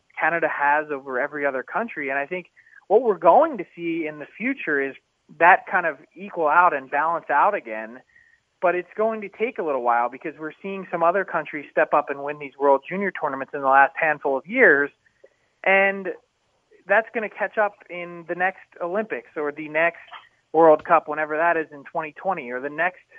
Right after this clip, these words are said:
international tournament in twenty twenty-two. So what we're seeing now is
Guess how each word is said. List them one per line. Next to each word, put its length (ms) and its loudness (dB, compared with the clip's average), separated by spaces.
international 600 -4
tournament 400 -8
in 60 -18
twenty 260 -4
twenty-two. 720 -2
So 440 2
what 220 4
we're 180 -4
seeing 200 -2
now 280 8
is 60 -4